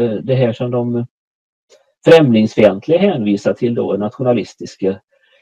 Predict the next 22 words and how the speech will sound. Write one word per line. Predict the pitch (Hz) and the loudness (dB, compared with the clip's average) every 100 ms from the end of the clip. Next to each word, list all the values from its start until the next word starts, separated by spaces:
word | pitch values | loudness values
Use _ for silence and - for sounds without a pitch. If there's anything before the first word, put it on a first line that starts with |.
| _ _ _ _ - | _ _ _ _ -12
eh, | - - 95 - - - _ _ - - 107 - - - | -6 -4 -4 -6 -12 -18 _ _ -20 -18 -18 -18 -20 0
deras | 147 147 120 135 151 - - _ _ - | 4 6 6 4 0 -12 -20 _ _ -2
tradition, | 147 143 175 - 139 147 123 113 104 | 0 2 -2 -2 -4 -2 -2 -4 -4
den | 113 147 | -4 -4
är | 135 | -8
så | - 127 - | -8 -8 -6
pass, | 120 117 - - - | -8 -8 -16 -18 -8
eh, | 107 95 - | -4 -2 -2
obskyr, | - 123 120 - - 131 156 120 110 | -2 -4 -4 -16 -6 -4 -2 -4 -4
så | - - | -4 -6
pass | - 110 | -6 -6
liten, | 117 151 101 _ - 135 139 | -4 -6 -8 _ -6 -6 -6
så | - | -8
det | 104 | -10
är | |
stört | 120 139 - | -6 -6 -6
omöjligt | 135 127 98 - | -8 -6 -6 -6
att | 120 | -6
hitta | 143 - | -6 -6
material | - 101 - 127 95 104 | -6 -6 -2 -2 -2 -6
som | _ | _
säger | 117 95 92 143 | -18 -16 -16 -20